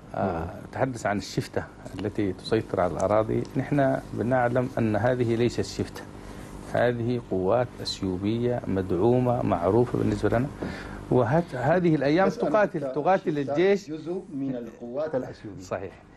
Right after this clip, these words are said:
Speaker 2: نعم.
Speaker 1: فه-، هذه الأيام تقاتل الجيش بالمدفعية، ما في شفتة عندها مدفعية.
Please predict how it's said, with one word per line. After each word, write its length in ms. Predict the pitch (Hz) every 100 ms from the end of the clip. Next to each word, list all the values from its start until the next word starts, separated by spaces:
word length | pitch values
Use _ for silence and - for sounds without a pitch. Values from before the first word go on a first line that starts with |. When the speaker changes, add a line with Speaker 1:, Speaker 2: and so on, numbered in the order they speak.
| 120
Speaker 2:
نعم. 180 | 113 87 - -
Speaker 1:
فه-، 720 | 120 113 113 113 135 156 180
هذه 180 | 180 170
الأيام 240 | 160 190 -
تقاتل 360 | 175 208 202
الجيش 260 | 170 165 196
بالمدفعية، 600 | 165 147 135 - 151 156 - - - - - - -
ما 100 | 165
في 220 | 175 131 120
شفتة 240 | - 107
عندها 220 | 117 101
مدفعية. 400 | 87 82 90 85